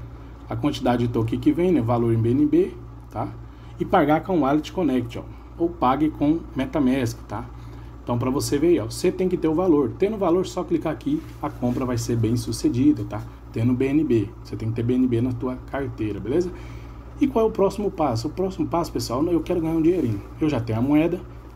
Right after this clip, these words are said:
Antes de lançar, eu quero já tá ganhando dinheiro. Você vem aqui, ó, palco de estaca, ó, is-, Ico Stake, tá? Palco de estaca. Você já pode tá colocando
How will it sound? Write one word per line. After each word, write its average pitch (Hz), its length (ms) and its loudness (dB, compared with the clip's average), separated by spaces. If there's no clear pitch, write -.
Antes 151 240 -4
de 127 120 2
lançar, 151 420 2
eu 165 80 4
quero 156 220 0
já 151 120 0
tá 156 120 -2
ganhando 143 280 0
dinheiro. 147 200 2
Você 113 160 -4
vem 139 180 2
aqui, 165 140 2
ó, 123 140 2
palco 143 320 4
de 131 140 0
estaca, 104 460 -2
ó, - 80 -8
is-, 143 300 -2
Ico 185 320 0
Stake, 117 420 2
tá? 113 180 -2
Palco 110 240 -4
de 120 40 0
estaca. 160 380 -2
Você 240 240 4
já 180 120 0
pode 170 220 0
tá 165 60 -4
colocando 156 400 0